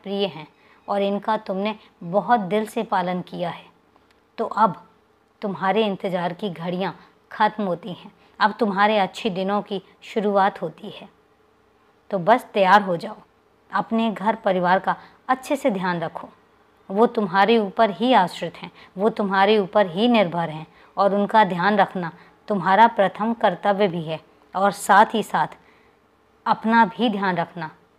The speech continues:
तुम्हारा प्रथम कर्तव्य है। तुमने अपना ध्यान रखना बिल्कुल छोड़ दिया है और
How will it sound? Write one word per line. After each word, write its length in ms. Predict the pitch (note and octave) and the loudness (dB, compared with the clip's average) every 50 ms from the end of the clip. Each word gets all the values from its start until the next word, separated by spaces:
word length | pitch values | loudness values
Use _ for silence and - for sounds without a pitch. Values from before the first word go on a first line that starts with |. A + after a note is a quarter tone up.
| _ - | _ -6
तुम्हारा 400 | G#3 G3 E3 D3 F#3+ F3+ G3 G#3+ G#3 | -6 -6 -4 -2 -2 2 4 2 2
प्रथम 500 | - - G3+ F#3+ F#3 - - G#3+ G#3 G#3 | 2 -2 -2 -2 -2 -2 -2 0 0 0
कर्तव्य 540 | G3+ - G3+ F#3+ D#3+ - - F#3 F3+ F3 F3+ | 0 0 0 -2 -2 -2 -2 -2 0 0 0
है। 180 | - D#3 D#3+ D#3+ - _ _ _ _ _ _ _ _ _ _ _ _ _ - - | -2 -2 -8 -10 -10 _ _ _ _ _ _ _ _ _ _ _ _ _ -6 -4
तुमने 260 | G#3 G3 G3+ G#3+ G#3+ | 0 2 4 6 6
अपना 340 | F#3 E3 - - G#3+ A3+ A3+ | 4 4 2 0 2 2 2
ध्यान 300 | F#3+ G3+ G3+ G3+ G3+ G3+ | 2 2 0 0 2 2
रखना 320 | G3 F3+ - - A3+ A3+ G3 F3+ - | 0 -2 -2 -2 -2 -2 -2 -2 -6
बिल्कुल 400 | G3+ G3+ G3+ - - B3+ B3 A#3 | -6 -4 -4 -2 0 0 0 -2
छोड़ 400 | A#3 - - - G#3 G#3 A#3 A3 | -4 -8 -12 -4 0 2 2 2
दिया 260 | F#3+ F#3+ F3+ F3+ E3+ | 2 -2 -2 -2 -2
है 180 | D#3+ - D#3+ D#3+ _ _ _ _ _ _ _ _ _ - | -2 -4 -8 -14 _ _ _ _ _ _ _ _ _ -2
और 140 | G3 G#3+ G#3 | 0 0 0